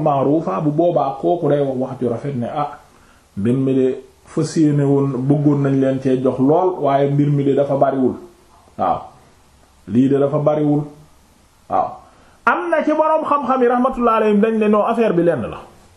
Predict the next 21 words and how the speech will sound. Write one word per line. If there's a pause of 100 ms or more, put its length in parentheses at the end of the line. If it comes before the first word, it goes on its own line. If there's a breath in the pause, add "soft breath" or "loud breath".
(140)
Mooy
ne
affaire
bi
mooy
da
ngeen
leen
di
rendil
dara. (140)
Da
ngeen
di
jënd
xar
ci
affaire
bi,
par
exemple,